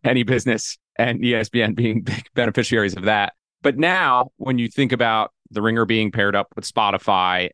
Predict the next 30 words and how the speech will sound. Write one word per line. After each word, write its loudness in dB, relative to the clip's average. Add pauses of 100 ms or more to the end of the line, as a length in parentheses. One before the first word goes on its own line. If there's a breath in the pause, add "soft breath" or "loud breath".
and 0
even 0
having 0
something -2
like 0
Barstool 0
and -2
Penn, -4
while 2
the 0
marriage 0
didn't -4
last -2
forever, 0 (180 loud breath)
was 2
another 0
form -2
where 0
it -4
wasn't -2 (100)
small 0
media 0
company -2
being -2
absolved 0
into -4
a -4
larger 0
media 0
company, -2